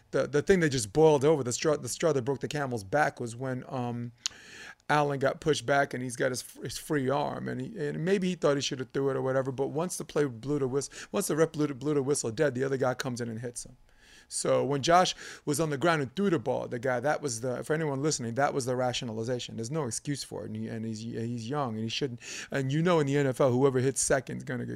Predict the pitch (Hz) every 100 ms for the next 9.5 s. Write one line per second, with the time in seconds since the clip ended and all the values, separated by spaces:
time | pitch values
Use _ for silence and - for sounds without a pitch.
0 | 123 135 117 127 117 131 120 113 127 113
1 | 123 113 - - - - - 147 135 143
2 | 170 220 - 139 131 139 123 117 143 139
3 | 170 156 185 175 - - - - - 175
4 | 190 196 - 196 190 190 175 160 151 -
5 | - 143 175 180 185 165 - 160 147 143
6 | 143 - - - 131 156 147 139 143 135
7 | 131 - 151 135 135 - - 151 131 120
8 | 117 120 101 - 135 151 135 123 123 127
9 | 127 113 - 123 110